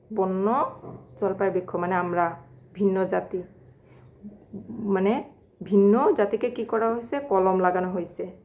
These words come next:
সেই মূল বৃক্ষের সাথে, কিন্তু শিকড় তো এক,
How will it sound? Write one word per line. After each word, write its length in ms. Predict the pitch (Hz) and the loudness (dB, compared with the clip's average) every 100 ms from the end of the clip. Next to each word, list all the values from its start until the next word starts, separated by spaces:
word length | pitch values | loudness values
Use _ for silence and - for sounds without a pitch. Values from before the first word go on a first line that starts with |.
| _ _ | _ _
সেই 320 | - 208 220 | 0 4 4
মূল 320 | 196 196 226 | 4 6 4
বৃক্ষের 480 | 180 202 - - 202 | 2 -4 -6 0 0
সাথে, 360 | - 180 - 180 - _ _ _ _ _ _ _ _ - | 0 -8 -8 -10 -14 _ _ _ _ _ _ _ _ -10
কিন্তু 180 | 269 285 | -4 -4
শিকড় 540 | - 262 - 277 285 | -4 -8 -4 -2 0
তো 120 | 294 | 4
এক, 500 | 269 - 185 - - | 4 6 4 2 -10